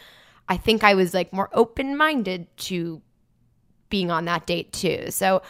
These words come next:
the accountability, I'm just like, I feel like there's something there. Like, wh-, some, it shouldn't be that we have to even think about it this hard. This shouldn't be a problem. But yeah, I really like the idea of a community,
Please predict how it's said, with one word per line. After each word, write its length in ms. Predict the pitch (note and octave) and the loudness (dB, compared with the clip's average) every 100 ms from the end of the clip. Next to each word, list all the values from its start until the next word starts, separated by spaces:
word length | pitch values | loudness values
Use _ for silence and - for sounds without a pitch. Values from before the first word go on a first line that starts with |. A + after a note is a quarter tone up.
| - - - - _ - | -20 -20 -20 -20 _ -4
the 80 | A3 | -2
accountability, 680 | A#3 D4 A#3+ G3 F3+ D#3 - | 0 0 4 4 2 -4 -6
I'm 160 | F#3 | -6
just 160 | G3 G3+ | -6 -4
like, 120 | G#3 | -2
I 60 | G3 | 2
feel 120 | B3 | 4
like 80 | C4 | 6
there's 180 | C#4 B3+ | 6 8
something 400 | G#3+ G#3 G#3+ F#3 | 6 6 4 4
there. 320 | F3 - G#2 - | 2 -2 -10 -8
Like, 320 | F#3+ G3 - - _ _ _ _ _ - | -6 -6 -8 -20 _ _ _ _ _ -20
wh-, 140 | G#3 G3 _ _ - | -16 -16 _ _ -8
some, 220 | - A#3+ A3+ - _ - | 0 0 0 -16 _ -4
it 260 | A#3 - _ _ _ | -4 -6 _ _ _
shouldn't 380 | - - C#4+ C4 | -8 -2 0 0
be 240 | G3 E3 - _ - | -2 -4 -6 _ 0
that 140 | E3+ | 2
we 80 | E3+ | 2
have 180 | E3+ - | 0 0
to 80 | D#3 | -2
even 280 | E3 D#3+ | 0 -2
think 200 | D#3 E3 | -2 0
about 180 | F3 F3 | 4 4
it 100 | F#3+ | 4
this 160 | G#3 G#3+ | -2 0
hard. 420 | G3+ G#3 G#3+ G#3 | 2 2 2 -4
This 140 | F3 D#3 | -8 -6
shouldn't 280 | - E3 D#3 | -4 -4 -2
be 100 | E3 | -4
a 40 | |
problem. 540 | D#3 D#3 D#3+ G3 A#3 G3+ | -2 -2 -2 -2 -2 -2
But 340 | F3 - - _ _ _ _ _ _ _ _ _ | -2 -4 -10 _ _ _ _ _ _ _ _ _
yeah, 240 | G3 E3+ D3+ | 0 0 2
I 240 | F3+ F3 F3+ | 0 0 0
really 200 | G#3 G3+ | 2 2
like 160 | F3+ | 2
the 120 | E3 | 0
idea 380 | E3 D#3+ D#3 E3 | -2 -2 -4 -4
of 60 | D3+ | -4
a 80 | D#3+ | -8
community, 840 | - D3+ D#3 - - - - - | -6 -6 -6 -10 -12 -12 -12 -14